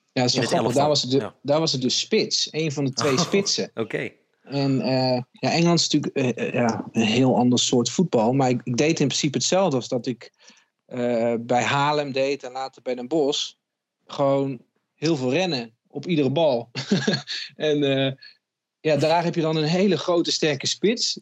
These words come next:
Speaker 1: Ik ben al best wel, be-, best wel groot, maar daar heb je dan een echte grote, sterke
Speaker 2: Ja.
Speaker 1: spits. En, en ja, die bal wordt op de spits gespeeld. En die, die wint meestal heel veel duels. En ik rende dan die hoeken in. Ja, dat, dat, dat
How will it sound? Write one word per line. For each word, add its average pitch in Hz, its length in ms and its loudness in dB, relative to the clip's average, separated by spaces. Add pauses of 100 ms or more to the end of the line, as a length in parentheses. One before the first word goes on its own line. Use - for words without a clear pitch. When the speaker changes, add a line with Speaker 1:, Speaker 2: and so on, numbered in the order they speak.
Speaker 1:
Ik 151 200 -2
ben 143 140 4
al 127 120 2
best 120 240 0
wel, 127 260 0
be-, - 220 -2
best 127 220 0
wel 123 100 0
groot, 151 320 2
maar 135 180 0
daar 139 160 0
heb 143 100 2
je 131 60 -2
dan 131 140 -2
een 107 60 -4
echte 151 260 -2
grote, 170 340 2
sterke 170 260 0
Speaker 2:
Ja. 90 120 -2
Speaker 1:
spits. 175 380 0 (480)
En, 151 180 0
en 147 360 -2
ja, 143 220 -2
die 127 120 2
bal 147 200 2
wordt 147 160 0
op 139 120 -2
de 143 60 -6
spits - 260 -2
gespeeld. 113 420 -2
En 120 80 -4
die, 131 200 0
die 127 400 0
wint 131 460 0
meestal 139 360 0
heel 135 160 2
veel 127 120 0
duels. 131 640 0 (240)
En 143 120 -6
ik 147 100 -2
rende 123 260 2
dan 117 160 0
die 113 120 2
hoeken 165 280 2
in. 107 260 0
Ja, 110 220 -4
dat, 104 120 -8 (280)
dat, - 40 -
dat 104 220 -2